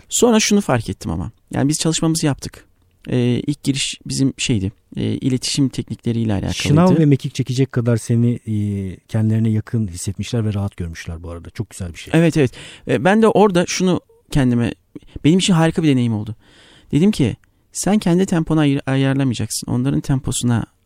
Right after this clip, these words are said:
Speaker 1: ayak uyduracaksın." Ve ben onların temposuna ayak uydurmaya başladığım andan itibaren artık, "Yapma, lütfen otur."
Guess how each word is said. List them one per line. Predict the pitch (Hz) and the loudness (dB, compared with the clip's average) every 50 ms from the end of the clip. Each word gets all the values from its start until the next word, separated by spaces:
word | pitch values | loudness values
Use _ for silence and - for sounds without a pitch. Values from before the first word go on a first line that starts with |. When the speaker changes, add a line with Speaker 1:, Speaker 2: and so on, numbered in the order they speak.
| _ _ | _ _
Speaker 1:
ayak | - 113 107 110 - - | -4 -4 -4 -4 -4 -6
uyduracaksın." | - - - - - - - - - - - - _ _ _ _ _ _ - | -8 -8 -8 -10 -10 -10 -8 -6 -6 -6 -6 -10 _ _ _ _ _ _ -2
Ve | 147 151 | 0 2
ben | 175 196 | 2 2
onların | 202 175 156 160 160 170 175 190 | 2 2 2 2 2 2 0 0
temposuna | 190 - 180 170 165 - - 160 - - 165 165 | 0 -2 -2 -2 -2 -4 -4 -4 -2 0 0 2
ayak | 156 156 160 160 - | 2 2 0 0 -2
uydurmaya | 160 151 165 156 160 160 160 151 | -4 -4 -2 -2 0 0 0 0
başladığım | 151 151 - - 160 151 170 180 175 | 0 -2 -2 -4 -4 -2 0 0 2
andan | 156 147 147 156 165 160 | 2 2 2 2 0 0
itibaren | 147 139 - 139 131 123 120 123 147 160 - - _ - _ _ _ | -2 -2 -4 -4 -4 -4 -2 -2 -2 -4 -6 -8 _ -20 _ _ _
artık, | - 151 - - 151 - - _ _ - | -4 -4 -2 -4 -8 -10 -14 _ _ -6
"Yapma, | 127 123 151 175 - - 156 139 127 131 135 - _ _ _ - | 0 2 2 2 2 2 2 2 2 0 -2 -6 _ _ _ -8
lütfen | 147 147 - - 156 | -8 -6 -4 -2 0
otur." | 156 151 - - 156 151 160 - | 0 0 0 -2 -4 -4 -4 -6